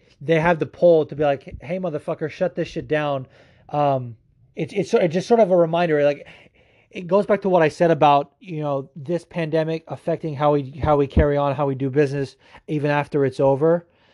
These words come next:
Like, that's gonna be in the back of Dana's mind now, or at least it should be. And maybe not, but it, it's certainly gonna be in the back of ours, that they could pull the plug at any time. So hopefully they'll be on their P's and Q's.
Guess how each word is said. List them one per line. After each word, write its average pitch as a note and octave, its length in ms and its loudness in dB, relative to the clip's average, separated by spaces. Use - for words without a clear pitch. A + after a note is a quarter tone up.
Like, D3+ 360 -2
that's E3 480 0
gonna G3+ 260 0
be F3+ 180 -2
in E3 80 -2
the D3+ 80 0
back D#3+ 380 2
of C3 160 -2
Dana's D3 320 -4
mind C3+ 360 -4
now, B2 160 -4
or C3 100 2
at - 20 4
least C#3+ 160 0
it D3+ 80 -6
should E3+ 260 -4
be. B2 320 -6
And A#3 100 -4
maybe C#4 220 2
not, E3+ 320 2
but E3 160 4
it, F3 220 -8
it's D#3+ 140 -10
certainly A3 220 -2
gonna F3+ 120 0
be E3 120 0
in D#3+ 80 -2
the D3+ 40 -4
back D3+ 220 2
of C3+ 160 -8
ours, D#3+ 560 0
that C3+ 100 -10
they F3+ 100 2
could E3+ 160 -4
pull F3+ 140 2
the D#3 80 -2
plug E3 220 0
at D3+ 80 0
any D3 80 -4
time. D#3 280 -2
So C#3+ 140 -2
hopefully E3 300 -2
they'll D3+ 120 2
be D3 140 0
on D3+ 120 2
their C3+ 100 0
P's C#3+ 280 -4
and B2+ 140 -8
Q's. C3 480 -4